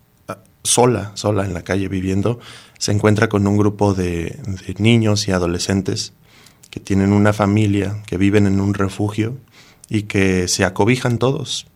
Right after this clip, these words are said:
y forman un sistema para sobrevivir, para conseguir alimentos, para conseguir dinero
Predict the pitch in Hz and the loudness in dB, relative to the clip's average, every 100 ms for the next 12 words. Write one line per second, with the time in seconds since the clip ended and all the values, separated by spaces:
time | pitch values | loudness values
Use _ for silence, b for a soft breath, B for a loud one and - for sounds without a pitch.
0 | - 107 98 - 107 107 104 104 98 101 | -8 -4 0 2 2 2 0 -2 -6 -2
1 | 98 92 90 85 - b b b - 101 | -2 -2 -4 -4 -6 b b b -4 0
2 | 98 101 107 127 123 - 101 87 87 82 | 2 2 2 0 -2 -2 -4 -2 -6 -8
3 | - b b 104 95 101 101 98 101 123 | -14 b b -6 -2 0 2 2 2 2
4 | 127 123 123 - - 101 92 98 98 95 | 2 -2 -6 -6 -8 -6 -4 -2 0 0
5 | 98 113 120 120 | 0 2 0 -4